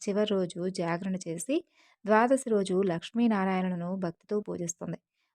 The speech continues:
ఒక బ్రాహ్మణ దంపతులకు భోజనం పెడుతుంది. ద్వాదశి గడియలు దాటకుండా తాను కూడా భుజిస్తుంది. అలా ఏకాదశి,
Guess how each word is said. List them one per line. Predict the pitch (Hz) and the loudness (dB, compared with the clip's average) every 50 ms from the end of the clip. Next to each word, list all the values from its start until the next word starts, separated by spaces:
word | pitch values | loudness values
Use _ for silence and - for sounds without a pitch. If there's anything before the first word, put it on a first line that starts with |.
| - 233 | -4 0
ఒక | 226 247 | 2 4
బ్రాహ్మణ | 208 208 196 202 226 240 262 269 269 | 6 6 6 6 8 8 8 8 8
దంపతులకు | 233 220 208 202 208 - 208 196 190 - 180 185 190 | 6 4 4 4 2 2 2 0 0 2 2 0 2
భోజనం | 190 175 170 180 185 202 196 185 | 2 2 2 2 2 0 -2 -2
పెడుతుంది. | 170 165 - - - 170 165 - _ _ _ - | -2 -4 -4 -4 -6 -8 -8 -10 _ _ _ -2
ద్వాదశి | 170 196 190 196 214 214 214 - 190 196 | 2 4 4 4 4 2 0 -2 -2 0
గడియలు | 185 170 185 185 185 185 | 0 2 4 2 2 2
దాటకుండా | 170 185 175 175 170 185 - 175 170 170 175 185 | 0 0 -2 -2 -4 -6 -6 -4 -2 0 0 -2
తాను | 185 - 175 170 180 190 | -2 -2 -2 -2 -2 -2
కూడా | 190 185 196 185 208 | -2 -2 -2 -2 -2
భుజిస్తుంది. | 202 175 170 160 165 170 - _ - 165 165 180 - _ _ _ _ _ _ _ _ - | -2 -4 -4 -4 -6 -6 -10 _ -10 -8 -8 -10 -10 _ _ _ _ _ _ _ _ 2
అలా | 233 240 247 240 | 4 6 6 6
ఏకాదశి, | 233 208 202 208 226 226 254 254 247 233 220 214 - 185 - | 6 6 4 4 4 4 4 4 4 4 2 0 -2 -6 -8